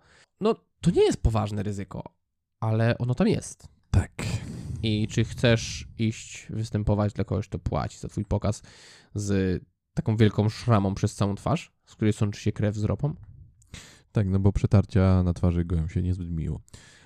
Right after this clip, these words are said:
Speaker 2: Za-
Speaker 1: Szczególnie jeśli są to przetarcia o brudną, spoconą, e, matę, która nie była myta od dwóch lat.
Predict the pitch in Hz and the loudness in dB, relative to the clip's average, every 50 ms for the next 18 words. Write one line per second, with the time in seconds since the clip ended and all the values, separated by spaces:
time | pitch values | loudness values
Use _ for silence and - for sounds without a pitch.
0 | _ - 104 123 127 139 139 135 131 120 117 - - - 127 113 113 113 120 - | _ -2 0 0 0 0 -2 0 0 -2 -2 -2 -4 -6 -6 -6 -8 -10 -8 -6
1 | 117 110 - - - 120 117 113 120 117 117 117 113 - - 117 - - 113 107 | -6 -6 -6 -8 -8 -6 -4 -2 -2 -2 -2 -4 -6 -6 -6 -6 -6 -6 -6 -6
2 | 104 104 101 90 101 101 98 101 101 101 98 - 107 95 - - 98 98 101 98 | -6 -6 -6 -6 -6 -6 -6 -4 -4 -4 -4 -6 -8 -10 -8 -8 -6 -6 -6 -8
3 | 98 92 95 90 92 104 - - 69 90 87 - - _ - - - - - - | -8 -8 -8 -8 -8 -8 -8 -8 -10 -10 -10 -12 -18 _ -16 -14 -14 -14 -16 -18
4 | _ | _